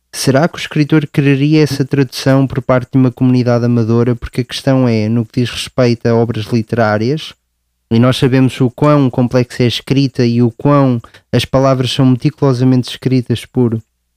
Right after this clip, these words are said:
por escritores e, e, e quão eles ficam a pensar durante dias e dias e quantas páginas são rasgadas porque aquela palavra não estava no sítio certo.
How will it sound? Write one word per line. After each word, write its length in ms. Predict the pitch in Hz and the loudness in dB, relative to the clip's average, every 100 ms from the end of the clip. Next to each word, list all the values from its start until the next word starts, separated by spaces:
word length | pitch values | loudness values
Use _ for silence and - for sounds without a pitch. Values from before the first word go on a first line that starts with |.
| _ _ _ | _ _ _
por 100 | - | -2
escritores 720 | - - 113 107 127 165 - - | -2 -2 -4 0 2 2 0 0
e, 260 | 120 113 - | 2 2 0
e, 440 | 123 120 120 131 | 0 0 0 -2
e 40 | 127 | 0
quão 400 | - 156 143 131 | 2 2 4 2
eles 340 | 127 - - _ | 0 -4 -12 _
ficam 300 | 151 - 139 | -4 0 0
a 40 | 127 | 0
pensar 380 | 127 - 135 | -2 0 0
durante 420 | 123 123 127 120 - - - - - | 0 0 0 -2 -6 -18 -18 -18 -4
dias 300 | 117 151 120 | 2 2 2
e 100 | 135 | 2
dias 300 | 123 143 127 | 2 2 2
e 80 | 135 | 0
quantas 340 | - 135 139 | 0 0 0
páginas 380 | - 135 123 131 | 0 0 2 0
são 160 | - 131 | 0 0
rasgadas 680 | 127 123 - 123 120 123 | 0 -2 0 0 0 -2
porque 300 | - 127 - | -2 -2 -2
aquela 320 | 127 147 151 139 | -2 0 0 0
palavra 500 | 139 139 147 139 139 | 0 0 2 2 2
não 140 | 156 | 0
estava 320 | - 147 139 | 0 0 0
no 100 | 139 | -2
sítio 320 | - 135 - | -2 -8 -8
certo. 460 | - 131 127 120 | -4 0 0 -2